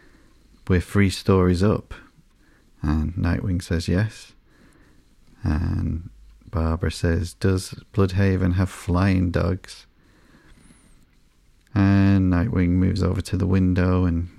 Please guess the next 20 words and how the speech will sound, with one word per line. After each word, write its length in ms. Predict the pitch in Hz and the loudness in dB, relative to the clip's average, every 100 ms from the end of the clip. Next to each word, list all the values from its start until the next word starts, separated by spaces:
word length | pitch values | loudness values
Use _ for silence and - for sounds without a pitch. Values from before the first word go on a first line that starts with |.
| - _ _ _ | -20 _ _ _
holds 300 | - 98 92 | -4 -2 0
onto 260 | 95 87 98 | -2 0 0
the 120 | 92 | 0
window 340 | 95 92 90 90 | 2 2 2 -2
frame 640 | - 98 95 95 95 - - _ _ _ - - - _ | -2 0 2 0 -2 -6 -14 _ _ _ -20 -20 -20 _
and 140 | 98 87 | -4 -2
says, 480 | 101 92 87 - - _ _ _ _ _ _ _ | 0 -2 -2 -10 -20 _ _ _ _ _ _ _
"I 80 | 98 | 2
mean, 500 | 98 101 98 98 101 - | 4 6 6 2 0 -2
it 140 | 98 | 0
wouldn't 260 | 104 101 - | 2 2 4
be 100 | 98 | 4
the 100 | 95 | 4
weirdest 460 | 101 98 90 - | 6 6 2 0
thing 240 | - 90 90 | 0 2 2
I've 120 | 90 | 0
encountered 580 | 87 - 92 90 92 92 | -2 0 2 2 0 0
in 120 | 92 | 0
this 140 | 87 | -2
city." 480 | - 95 - 95 | -2 -4 -2 -4